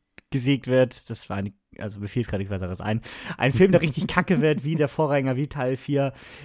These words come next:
Die Rede ist von Indiana Jones Teil fünf.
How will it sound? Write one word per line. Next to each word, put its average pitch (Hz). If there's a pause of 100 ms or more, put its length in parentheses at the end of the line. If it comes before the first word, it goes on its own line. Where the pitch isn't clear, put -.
(120)
Die 139
Rede 147
ist 135
von 131
Indiana 123
Jones 117
Teil 98
fünf. 190